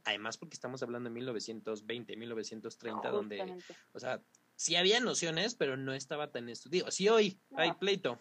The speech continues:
Speaker 2: Hoy,
Speaker 1: ¿no? O sea,
Speaker 2: sí hoy.
Speaker 1: <laughs>
Speaker 2: Oye,
Speaker 1: ah,
Speaker 2: pero, pero dicen que se sentía cómodo, ¿no? Con el
Speaker 1: Sí,
Speaker 2: vestido, entonces a lo
Speaker 1: sí.
Speaker 2: mejor, pues,
Speaker 1: Pues
Speaker 2: digo,
Speaker 1: sí.
Speaker 2: sea por la razón que sea, o no sé tampoco si ni siquiera ca-, a-, alcanzaba a dimensionar como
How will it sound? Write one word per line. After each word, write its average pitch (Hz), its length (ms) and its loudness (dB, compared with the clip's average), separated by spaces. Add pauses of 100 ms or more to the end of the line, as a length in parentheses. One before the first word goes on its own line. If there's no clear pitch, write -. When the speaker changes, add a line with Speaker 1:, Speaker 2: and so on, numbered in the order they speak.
(140)
Speaker 2:
Hoy, 220 300 8
Speaker 1:
¿no? 175 60 -2
O 160 40 -8
sea, 123 360 2
Speaker 2:
sí 220 100 4
hoy. 185 500 2 (220)
Speaker 1:
<laughs> - 560 -8
Speaker 2:
Oye, 220 220 2
Speaker 1:
ah, - 80 0
Speaker 2:
pero, 202 480 2
pero 226 280 0
dicen 277 560 -8
que 196 100 -2
se 180 120 -6
sentía 185 400 2
cómodo, 185 580 4
¿no? 180 360 2
Con 175 200 0
el 170 60 2
Speaker 1:
Sí, 214 100 4
Speaker 2:
vestido, 185 500 0
entonces 208 360 0
a 180 100 8
lo 156 100 2
Speaker 1:
sí. 156 60 -2
Speaker 2:
mejor, 170 380 -4
pues, 170 200 -8 (920)
Speaker 1:
Pues 190 40 -4
Speaker 2:
digo, 190 240 8
Speaker 1:
sí. - 40 0
Speaker 2:
sea 190 140 6
por 202 160 0
la 185 140 6
razón 175 400 2
que 190 140 -4
sea, 196 360 2 (680)
o 190 120 4
no 196 180 2
sé 202 340 -4
tampoco 185 420 -2
si 165 200 -10
ni 165 200 -8
siquiera 165 320 2
ca-, 156 280 4
a-, 147 180 4
alcanzaba 170 460 2
a 170 40 6
dimensionar 160 680 -4
como 165 280 -4